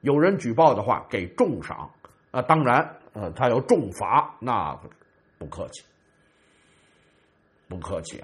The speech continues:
啊！所以说，这百分之四十，前一阵儿我还抱怨这贝森特跟这儿搞了一个，怎，怎么没见着？细则出来了，这，这两天都搞出来了。因为越南这个逆差太吓人了。然后，美国贸易代表办公室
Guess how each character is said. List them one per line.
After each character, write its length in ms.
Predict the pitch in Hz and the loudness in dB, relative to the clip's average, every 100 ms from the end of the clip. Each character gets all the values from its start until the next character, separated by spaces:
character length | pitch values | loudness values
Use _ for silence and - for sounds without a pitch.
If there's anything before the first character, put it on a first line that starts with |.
| - | -12
啊！ 220 | 80 65 - | -12 -12 -2
所 100 | 156 | 0
以 60 | 135 | 4
说， 140 | 139 | 4
这 200 | 143 160 | 8 8
百 180 | 131 113 | 8 2
分 120 | 127 | 2
之 100 | 170 | 0
四 180 | - 139 | 2 0
十， 140 | 120 | 0
前 220 | 151 143 143 | 0 -2 2
一 40 | |
阵 120 | 202 | 6
儿 80 | 165 | 6
我 60 | 104 | 6
还 100 | 117 | 4
抱 260 | 147 120 | 6 6
怨 220 | 120 123 | 6 4
这 60 | 107 | 2
贝 160 | 110 156 | 0 0
森 180 | 175 | 0
特 200 | 170 165 | 4 6
跟 120 | 135 160 | 6 4
这 60 | |
儿 100 | 143 | 2
搞 200 | 101 80 | 2 -2
了 100 | 85 | -2
一 100 | 101 | -4
个， 160 | 135 135 | -4 -4
怎， 180 | 120 101 | -6 -6
怎 100 | 92 | -6
么 60 | |
没 100 | 95 | -4
见 160 | 131 147 | -2 -2
着？ 100 | 120 - - | -2 -12 -14
细 320 | - - 202 | -8 -2 0
则 240 | 127 143 160 | 4 8 6
出 240 | - 214 | 6 4
来 160 | 175 120 | 6 6
了， 200 | 104 - - | 4 -2 0
这， 100 | 139 | 2
这 140 | 135 147 | 4 4
两 160 | 98 | 2
天 160 | 98 127 | -4 -4
都 120 | 143 | -4
搞 200 | - 110 | -4 -8
出 120 | - | -10
来 100 | 76 | -12
了。 80 | 69 - _ _ _ | -12 -18 _ _ _
因 120 | 135 | -4
为 100 | 135 | 0
越 200 | 147 139 | 4 4
南 220 | 104 107 | 4 0
这 100 | 123 | 0
个 80 | 113 | -2
逆 220 | 123 113 | -2 -4
差 180 | - 110 - | -2 -2 2
太 240 | 190 107 | 4 4
吓 300 | 78 - 76 | 0 -6 -6
人 180 | 78 - | -6 -10
了。 140 | 76 - _ _ _ _ _ _ _ _ _ | -12 -18 _ _ _ _ _ _ _ _ _
然 220 | 131 165 | 4 8
后， 320 | 180 147 - - _ _ _ _ _ _ | 8 8 6 -14 _ _ _ _ _ _
美 300 | 156 156 147 | 4 6 6
国 260 | 127 170 | 10 10
贸 260 | 185 190 151 | 12 10 10
易 200 | 143 139 | 8 6
代 280 | - 147 127 | 6 6 6
表 220 | 104 104 | 6 4
办 220 | 120 139 | 4 4
公 160 | 147 160 | 2 0
室 300 | 73 73 | -2 -8